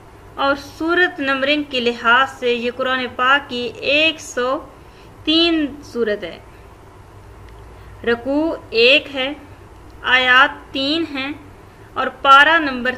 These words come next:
तीस है और सूरत नंबरिंग के लिहाज से एक सौ तीन नंबर की सूरत है। इस सूरत का नाम सूरतुल असर है। ये सूरत हुब के लिए बहुत ही मुफीद है,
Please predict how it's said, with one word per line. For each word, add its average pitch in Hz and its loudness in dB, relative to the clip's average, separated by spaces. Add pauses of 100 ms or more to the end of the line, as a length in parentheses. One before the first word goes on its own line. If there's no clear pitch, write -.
तीस 294 -6
है 262 -8 (600)
और 269 -2
सूरत 359 0
नंबरिंग 277 -2
के 254 -6
लिहाज 247 0
से 247 2 (220)
एक 311 -2
सौ 247 -4 (200)
तीन 320 -2 (540)
नंबर 254 -2
की 247 -10
सूरत 294 -2
है। 269 -2 (520)
इस 320 -8
सूरत 320 -2
का 262 4
नाम 262 0
सूरतुल 262 -2 (180)
असर 226 -2
है। 196 -10 (1400)
ये 349 2
सूरत 370 0 (100)
हुब 302 -4
के 302 -2
लिए 302 -4
बहुत 269 -4
ही 320 0
मुफीद 269 -2
है, 262 -4